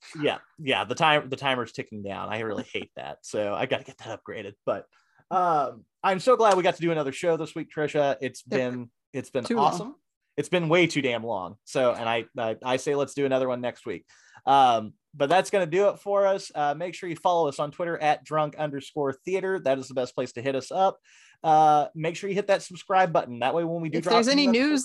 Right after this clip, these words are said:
Speaker 2: that we missed in the three months we were gone that you want our opinion on, send it to us.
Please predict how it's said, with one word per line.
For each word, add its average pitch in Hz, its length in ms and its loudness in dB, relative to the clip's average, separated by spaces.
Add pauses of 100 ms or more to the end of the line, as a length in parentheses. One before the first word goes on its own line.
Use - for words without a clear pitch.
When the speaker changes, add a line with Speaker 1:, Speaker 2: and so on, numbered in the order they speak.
Speaker 2:
that 240 60 -4
we 262 120 0
missed 240 420 -2
in 254 80 0
the 240 60 -2
three 269 200 -6
months 262 220 -2
we 254 80 -2
were 247 120 -2
gone 226 320 -2
that 196 100 -4
you 214 240 -8
want 214 160 -2
our 220 80 2
opinion 208 320 -6
on, 240 240 -4 (760)
send 170 260 -6
it - 80 -10
to 170 120 -2
us. - 160 -8